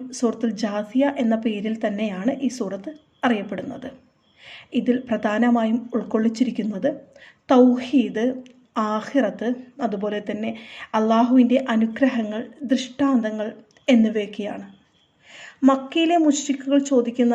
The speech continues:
ചോദ്യങ്ങൾക്ക്, അല്ലെങ്കിൽ അവർ ഖുർആനിനെതിരെ ആരോപിക്കുന്ന ചോദ്യങ്ങൾക്ക്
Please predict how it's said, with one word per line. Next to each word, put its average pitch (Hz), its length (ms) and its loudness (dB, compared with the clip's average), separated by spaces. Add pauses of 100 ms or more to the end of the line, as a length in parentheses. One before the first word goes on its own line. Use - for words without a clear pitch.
ചോദ്യങ്ങൾക്ക്, 208 880 2 (800)
അല്ലെങ്കിൽ 247 580 8 (480)
അവർ 262 360 4
ഖുർആനിനെതിരെ 269 1000 4 (400)
ആരോപിക്കുന്ന 233 800 4 (420)
ചോദ്യങ്ങൾക്ക് 233 760 2